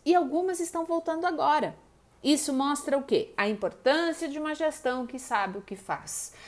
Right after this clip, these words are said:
Lembra que nós comentamos sobre essa questão de gestão de plantas industriais para não ter um custo fixo muito elevado sobre a Tupi? Material escrito, aqui no podcast eu não lembro se a gente fez,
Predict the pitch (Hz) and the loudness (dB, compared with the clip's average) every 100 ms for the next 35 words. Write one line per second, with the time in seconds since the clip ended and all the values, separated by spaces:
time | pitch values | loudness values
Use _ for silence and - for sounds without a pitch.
0 | - - 240 294 294 254 240 240 226 220 | -8 0 2 2 -2 -2 -4 -2 -2 0
1 | 247 254 247 240 226 247 254 240 220 - | 0 0 0 2 2 0 -2 -2 -2 2
2 | 233 247 233 - - 185 175 208 214 208 | 4 4 2 -10 -16 -12 -6 -2 -2 -2
3 | 190 226 247 240 - - 262 302 233 220 | 0 4 4 4 0 4 6 4 0 -2
4 | 214 220 226 214 208 202 190 196 196 214 | 0 0 0 -4 -4 -4 -2 6 10 10
5 | 220 - 214 214 214 208 262 277 254 - | 8 2 2 2 0 2 2 2 0 0
6 | 302 339 - 240 247 240 - 220 226 220 | 2 2 2 -6 -4 -6 -4 -2 -2 -2
7 | 196 180 170 185 220 233 190 - - - | 0 0 2 4 4 4 -2 -8 -20 -16
8 | - - - 302 330 247 214 - 170 - | -8 -4 4 6 6 6 6 2 -6 -2
9 | 254 269 - - _ _ _ _ - 214 | 2 2 0 -12 _ _ _ _ -6 -4
10 | 202 196 175 156 156 - - 214 269 285 | -4 -4 -2 -2 -2 -6 -4 -2 0 2
11 | 277 262 247 202 - 208 196 202 190 - | 0 -2 -2 -2 -2 -6 -2 -2 -2 0
12 | 220 226 226 226 220 226 208 202 214 214 | 2 2 0 -6 -4 -2 -2 0 0 0
13 | 208 208 208 240 - 180 | -2 -2 -6 -6 -6 -8